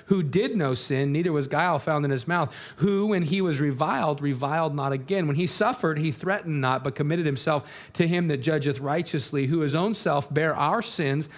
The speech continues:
on his body. And he begins to recount Jesus dying on the cross and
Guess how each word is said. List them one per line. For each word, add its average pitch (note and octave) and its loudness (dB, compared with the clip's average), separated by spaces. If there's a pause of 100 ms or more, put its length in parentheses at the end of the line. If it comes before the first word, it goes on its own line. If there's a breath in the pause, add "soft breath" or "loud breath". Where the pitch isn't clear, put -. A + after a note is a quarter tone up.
(160 loud breath)
on C#3+ 2
his F#3+ 0
body. D#3 2
And D#3 2
he E3 2
begins F#3 2
to F3+ 2 (320 loud breath)
recount F3 0
Jesus D3+ -2
dying D3 0
on C#3 0
the C3+ -2
cross D3 0
and A#2+ 0